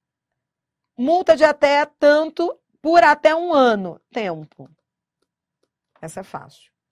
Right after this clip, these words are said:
Bora mais, você tá resolvendo uma sequência de questões de advérbios e locuções adverbiais. Questão três. Aqui a banca diz, a alternativa em que a palavra destacada estabelece sentido de intensidade,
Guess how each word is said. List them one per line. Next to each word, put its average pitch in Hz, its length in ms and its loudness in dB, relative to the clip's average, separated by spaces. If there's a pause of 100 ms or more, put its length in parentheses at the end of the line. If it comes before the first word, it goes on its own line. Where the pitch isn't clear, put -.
(600)
Bora 175 280 -6
mais, 185 640 -8
você 175 80 -14
tá 170 120 -10
resolvendo 180 800 -12 (340)
uma 240 160 -12
sequência 220 500 -12
de 190 120 -20
questões 190 640 -16
de 202 140 -12
advérbios 185 640 -12
e - 20 -12
locuções 208 440 -14
adverbiais. 214 600 -12
Questão 214 480 -16
três. 185 640 -14 (360)
Aqui 196 280 -8
a 233 60 -2
banca 247 320 -6
diz, 202 360 -14 (320)
a 233 80 -2
alternativa 254 540 -4
em 262 80 -10
que 262 60 -6
a 240 60 -2
palavra 196 340 -2
destacada 165 680 -8 (120)
estabelece 220 680 -2
sentido 226 640 -8
de 190 320 -12
intensidade, 285 1600 -4